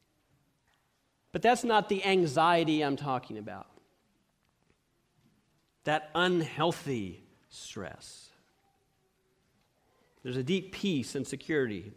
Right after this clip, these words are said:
that belongs to those who follow Jesus. And the closer they are to Jesus, the more regularly they're putting deposits in, in God's Word.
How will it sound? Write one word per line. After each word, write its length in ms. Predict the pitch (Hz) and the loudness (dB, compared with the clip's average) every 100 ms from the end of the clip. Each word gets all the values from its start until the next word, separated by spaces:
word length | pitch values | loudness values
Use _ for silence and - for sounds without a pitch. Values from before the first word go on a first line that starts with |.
| _ _ _ _ _ _ - | _ _ _ _ _ _ -8
that 240 | 135 143 | -8 -4
belongs 580 | 135 139 151 190 202 180 | -2 2 2 4 2 0
to 140 | - 156 | -6 -4
those 460 | 151 151 156 139 | -2 -2 -4 -6
who 180 | - 143 | -10 -12
follow 640 | - 135 127 131 127 120 - - _ _ | -8 -6 -6 -6 -8 -12 -18 -20 _ _
Jesus. 680 | 123 120 104 82 - - - _ _ _ _ - - _ _ _ _ _ - - 156 | -10 -8 -8 -12 -20 -20 -20 _ _ _ _ -20 -20 _ _ _ _ _ -20 -6 0
And 160 | 170 | 2
the 100 | 151 | 2
closer 680 | - - 226 269 269 285 277 | 0 2 4 4 2 -2 2
they 180 | 254 240 | 4 4
are 320 | 185 208 220 | 6 6 6
to 140 | 214 | 2
Jesus, 340 | 190 220 196 151 - - | 0 2 2 0 -6 0
the 100 | 196 | 4
more 280 | 202 277 269 | 6 6 6
regularly 640 | 202 240 277 285 285 285 | 6 6 6 4 2 4
they're 160 | 247 214 | 4 4
putting 320 | 233 240 208 | 2 2 4
deposits 880 | 180 - - 269 254 190 - - - | 2 0 4 6 6 4 -2 -10 -2
in, 400 | 226 226 143 - - - _ _ _ _ _ _ _ _ _ _ _ _ _ _ _ _ _ _ - | 4 6 4 -2 -12 -20 _ _ _ _ _ _ _ _ _ _ _ _ _ _ _ _ _ _ -6
in 140 | 156 | 0
God's 280 | 170 165 135 | 2 2 2
Word. 520 | 160 220 156 95 82 | 2 2 2 0 -8